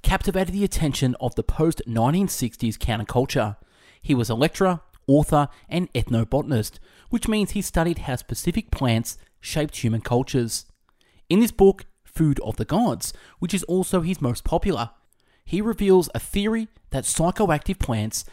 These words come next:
may have catalyzed the explosion of the human brain over three million years. This happened at the speed scientists are still astonished by. It was this growth in the intelligence that allowed us to successfully spread across the planet and now sit at the top of the food chain.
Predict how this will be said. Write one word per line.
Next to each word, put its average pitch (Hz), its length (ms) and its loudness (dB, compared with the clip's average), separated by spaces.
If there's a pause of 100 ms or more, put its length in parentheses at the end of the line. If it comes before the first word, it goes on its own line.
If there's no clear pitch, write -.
(140)
may 120 180 -2
have 110 220 -4
catalyzed 165 680 -2 (300)
the 180 100 0
explosion 151 580 0
of 123 60 -6
the - 80 -8
human 226 260 2
brain 123 320 0 (260)
over 175 220 -2
three 143 300 -2
million 117 320 0
years. 139 500 0 (520)
This 233 160 0
happened 202 380 2
at 160 120 -8
the 185 80 -4
speed - 680 -2
scientists 147 540 -2
are 123 60 -4
still 113 220 -4
astonished 127 400 -2
by. 117 340 -2 (440)
It 127 100 -2
was 113 160 -2
this 214 120 0
growth 127 460 -2
in 113 100 -6
the 110 100 -4
intelligence 131 760 -6 (260)
that 110 140 -4
allowed 131 320 0
us 127 140 0
to - 100 -8
successfully 160 580 -4
spread 123 220 -2
across 113 240 -6
the - 80 -16
planet - 340 -2 (320)
and 120 140 -4
now 165 160 0
sit 113 340 -2 (360)
at 165 100 -6
the 208 60 -6
top - 180 -6
of - 60 -6
the 110 60 -6
food 135 220 2
chain. 123 380 -2